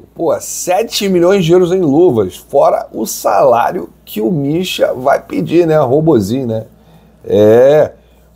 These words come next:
complicado. A gente acompanha toda essa situação do Michael e qualquer novidade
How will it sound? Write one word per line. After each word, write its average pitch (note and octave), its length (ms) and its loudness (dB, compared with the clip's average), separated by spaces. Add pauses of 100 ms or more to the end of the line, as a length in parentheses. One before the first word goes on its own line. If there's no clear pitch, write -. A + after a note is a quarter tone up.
(120)
complicado. D#3 1040 -2
A G#2+ 60 2
gente C3+ 260 -6
acompanha B2+ 640 -2
toda F3 460 0
essa B2 200 -6
situação B2+ 600 -6 (520)
do A#2+ 200 2
Michael B2 600 2
e - 20 -6
qualquer B2 360 -4
novidade A#2 560 -4